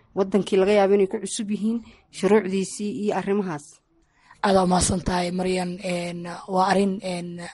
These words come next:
Speaker 2: aad muhiim u ah taas in laga hadlo. Een, marka laga hadlayo gabdhaha, wiilasha oo kale, gabdhaha aad ay ugu nugul yihiin markay joogaan waddan qurba ah oo haddana waddankoodii ahayn, haddana gabdho ay yihiin, haddana ay shaqeynayaan. Inkastoo shaqadii ay ka wada dhexeyso rag iyo dumarba,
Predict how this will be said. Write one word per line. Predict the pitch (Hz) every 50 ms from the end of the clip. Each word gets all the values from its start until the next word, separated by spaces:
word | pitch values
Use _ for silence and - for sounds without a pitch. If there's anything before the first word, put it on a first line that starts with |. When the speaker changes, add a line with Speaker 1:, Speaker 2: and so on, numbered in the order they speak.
| - -
Speaker 2:
aad | 196 190 185 185 185 185 180 175 156 -
muhiim | 180 175 185 196 185 190
u | 190 180
ah | 170 165
taas | - 180 170 - -
in | 185
laga | 170 170 170 170
hadlo. | 160 160 175 180 185 185 180 165 156 - - - - - - - _
Een, | - 190 190 190 185 185 185
marka | 202 214 214 -
laga | 202 196 - - 208
hadlayo | 185 185 190 180 175 175 170 170 165 160 -
gabdhaha, | 185 175 190 185 - - 220 202 185 - - - 175 - - -
wiilasha | 190 190 190 196 208 196 - 185
oo | 180 180
kale, | - 185 170 175 - - 180 170
gabdhaha | 180 175 196 185 185 -
aad | 202 190 175
ay | 185 180
ugu | 170 175
nugul | 180 170 170 170 170 175
yihiin | 170 165 170 170 170 175
markay | 180 185 180 - - 175 165
joogaan | 170 170 160 175 175 175
waddan | 170 170 170 170 170 165
qurba | - 170 170 165 160 175 170
ah | 165 165 165 165 185 - -
oo | 170 160
haddana | 156 156 160 160 - 175 180 170 - - - - - -
waddankoodii | - 180 175 190 180 156 - 175 170 165 170 170
ahayn, | 170 175 170 175 175 170 165
haddana | 170 165 165 165 165 160
gabdho | 175 165 165 180 185
ay | 185
yihiin, | 180 175 170 165 175 175 170 170
haddana | 165 160 175 180
ay | 180 170
shaqeynayaan. | - - - - 175 170 175 - 247
Inkastoo | 240 262 - - 220
shaqadii | - 330 240 - 240 233 214
ay | 214 -
ka | - 226
wada | 214 202 190
dhexeyso | 190 180 196 185 - 202
rag | 202 208
iyo | 190 185 185
dumarba, | 202 202 190 175 180 196